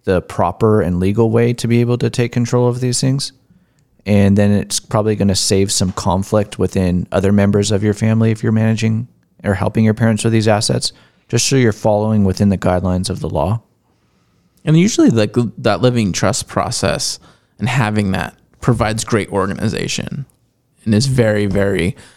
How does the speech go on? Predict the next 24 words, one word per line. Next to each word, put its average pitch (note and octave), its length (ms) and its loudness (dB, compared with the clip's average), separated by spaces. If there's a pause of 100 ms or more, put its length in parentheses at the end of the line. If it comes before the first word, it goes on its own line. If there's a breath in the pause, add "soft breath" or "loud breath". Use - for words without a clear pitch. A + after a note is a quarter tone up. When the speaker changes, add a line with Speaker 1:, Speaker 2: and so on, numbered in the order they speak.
(120)
Speaker 2:
successful G2 840 -2
in F2+ 200 -4
kind E2+ 240 -2
of D#2+ 200 -6 (100)
that - 180 -4
transition E2+ 540 -4
like - 160 -4
you're - 80 -6
talking - 380 -8
about. - 240 -8
So D3 80 -2
Speaker 1:
Right. A2+ 140 0
And C3+ 120 2
it, - 140 -6
you C#3+ 100 2
have D#3 100 0
to D3 80 -4
follow C3 300 0
steps. - 460 -4
I G2 40 -2
mean, G2+ 160 2
it's G#2+ 220 2
not G#2+ 140 0
like, G2+ 180 0